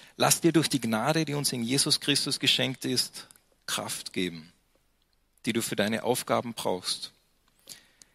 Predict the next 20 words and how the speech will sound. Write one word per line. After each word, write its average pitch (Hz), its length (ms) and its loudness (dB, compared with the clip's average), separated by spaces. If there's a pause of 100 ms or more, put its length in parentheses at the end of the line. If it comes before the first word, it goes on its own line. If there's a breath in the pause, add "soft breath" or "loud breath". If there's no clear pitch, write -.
(380 loud breath)
Ermutigt 185 540 4
ihn. 147 140 6
Er 131 80 8
sagt 170 260 4
ihm, 170 120 4
„Hey, 180 320 4
Timotheus, 170 440 4
ich 139 100 2
weiß 160 220 4
nicht, 165 140 0
was 165 160 4
grad 175 200 2
deine 165 180 4
Situation 175 640 4
ist, 180 180 6
wo 170 80 10
du 175 100 6
grad - 380 2
drin 196 180 4
stehst, 185 520 4